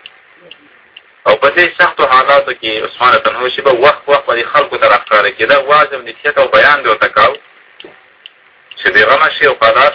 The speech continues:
شي، دا شر و بصر مه پیدا کوئ. خو بهرحال په دې خلکو هیڅ اثر نه کېده. او اخر دومره شو چې په اول کې اوبه پرې کله بندې شوې، نو علي رضی الله عنه ته اوبه ولېږلې او ام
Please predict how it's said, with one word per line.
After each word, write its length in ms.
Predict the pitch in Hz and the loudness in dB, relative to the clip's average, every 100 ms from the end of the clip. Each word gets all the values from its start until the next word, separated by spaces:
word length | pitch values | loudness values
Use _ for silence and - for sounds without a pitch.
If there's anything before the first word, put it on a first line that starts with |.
| - | -4
شي، 120 | 135 | -6
دا 120 | 123 | -4
شر 220 | - 143 | -4 -4
و 80 | 135 | -2
بصر 300 | 120 - 127 | -4 0 -2
مه 100 | 117 | -2
پیدا 340 | - 98 - 92 | -2 0 2 0
کوئ. 280 | 90 85 85 - | -2 -4 -6 -10
خو 60 | 90 | -2
بهرحال 440 | - 170 160 160 | 2 2 2 -4
په 100 | 139 | -4
دې 120 | 143 139 | -4 -2
خلکو 240 | 143 - 160 | -4 -4 -8
هیڅ 140 | - | -4
اثر 340 | 104 - 92 | -2 0 -2
نه 80 | 92 | -4
کېده. 340 | 87 87 85 - - - - _ _ _ _ _ - - _ _ _ - _ _ _ - - | -6 -4 -4 -6 -12 -20 -20 _ _ _ _ _ -20 -20 _ _ _ -20 _ _ _ -8 0
او 80 | - | 0
اخر 240 | 196 165 | 0 -2
دومره 300 | 165 170 175 | -6 -4 -2
شو 180 | 165 156 | -2 -2
چې 120 | 147 | -6
په 100 | - | 0
اول 240 | 127 147 151 | 2 2 0
کې 100 | 135 | -4
اوبه 320 | 127 113 - | -8 -8 -8
پرې 100 | 143 | -4
کله 240 | 135 139 | -2 -2
بندې 320 | 131 147 151 127 | 0 0 -2 -6
شوې، 160 | - 135 - _ _ _ _ _ _ _ _ - | -6 -8 -8 _ _ _ _ _ _ _ _ -2
نو 60 | |
علي 200 | 107 - | 0 0
رضی 240 | 170 170 143 | -2 -2 -2
الله 200 | 135 139 | -2 -4
عنه 240 | 147 - | -6 -6
ته 80 | 117 | -4
اوبه 180 | 117 131 | -2 0
ولېږلې 420 | 147 147 139 131 | 2 2 2 0
او 120 | 117 - | -2 -6
ام 140 | 110 | -8